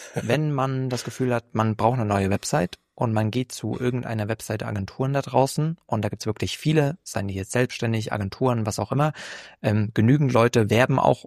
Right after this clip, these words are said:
aktuell damit auf Instagram und Co., dass sie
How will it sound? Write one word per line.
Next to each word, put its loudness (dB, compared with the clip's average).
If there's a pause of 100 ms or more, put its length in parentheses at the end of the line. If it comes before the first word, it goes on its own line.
(120)
aktuell -4
damit -2
auf -4
Instagram -2
und -4
Co., 2 (480)
dass 2
sie 4